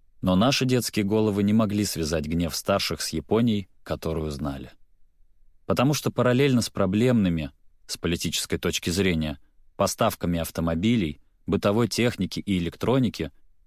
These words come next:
предметов первой необходимости, которые наши родители, представители послевоенного поколения, покупали неохотно, шел приток модных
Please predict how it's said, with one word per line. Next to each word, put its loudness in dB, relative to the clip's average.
предметов 2
первой 2
необходимости, 0
которые 0
наши 0
родители, 0
представители -2
послевоенного -2
поколения, -2
покупали 0
неохотно, -2
шел 0
приток -2
модных 2